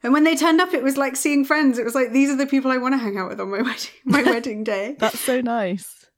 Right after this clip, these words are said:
Speaker 2: We're professional party starters, you know? We've got an energy and we bring it. <laughs>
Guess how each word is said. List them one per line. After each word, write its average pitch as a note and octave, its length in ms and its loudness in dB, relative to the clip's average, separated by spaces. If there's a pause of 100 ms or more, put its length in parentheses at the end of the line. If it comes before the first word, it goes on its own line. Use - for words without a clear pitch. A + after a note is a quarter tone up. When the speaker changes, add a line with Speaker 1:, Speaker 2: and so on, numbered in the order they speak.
(100)
Speaker 2:
We're G#3+ 120 -4
professional C4 440 0
party B3+ 320 0
starters, D#3 460 -2
you D#3 60 -6
know? F#3 360 0
We've G3+ 140 -4
got G3+ 160 2
an A3 60 2
energy C4+ 260 0
and F#3 140 4
we F#3 80 2
bring B3 200 2
it. C4+ 200 0 (200)
<laughs> C#4 840 0